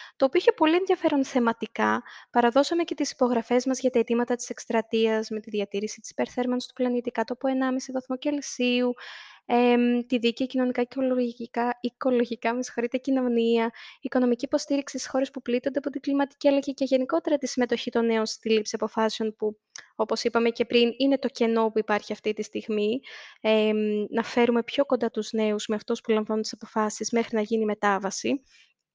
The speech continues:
Ωστόσο, μας έλειψε όντως η παρακολούθηση προσώπων εμπλεκόμενων στη λήψη αποφάσεων. Εμ, ελπίζουμε να ολοκληρωθεί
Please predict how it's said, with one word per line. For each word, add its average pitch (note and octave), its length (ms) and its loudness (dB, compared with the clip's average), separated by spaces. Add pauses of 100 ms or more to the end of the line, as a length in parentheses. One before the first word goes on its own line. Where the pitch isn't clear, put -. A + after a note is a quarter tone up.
(380)
Ωστόσο, D#4+ 360 0
μας E4 140 2
έλειψε D4+ 300 4
όντως C#4 200 2
η B3+ 40 -10
παρακολούθηση A3 680 0
προσώπων A3 440 -2
εμπλεκόμενων A3+ 640 0
στη - 140 -4
λήψη A3 280 2
αποφάσεων. A3+ 680 0 (880)
Εμ, D4 340 8 (400)
ελπίζουμε E4+ 800 2
να D4+ 80 4
ολοκληρωθεί C#4+ 960 2